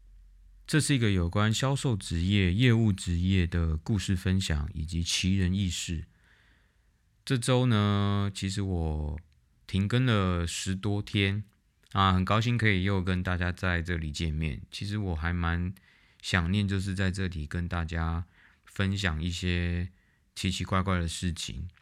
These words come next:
那最近是因为有一个非常大的国际酒店标案，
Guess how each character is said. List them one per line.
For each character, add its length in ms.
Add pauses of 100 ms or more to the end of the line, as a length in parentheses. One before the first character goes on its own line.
(280)
那 160
最 160
近 100
是 140
因 140
为 120
有 200
一 40
个 300
非 180
常 200
大 200
的 240
国 160
际 120
酒 120
店 180
标 180
案， 280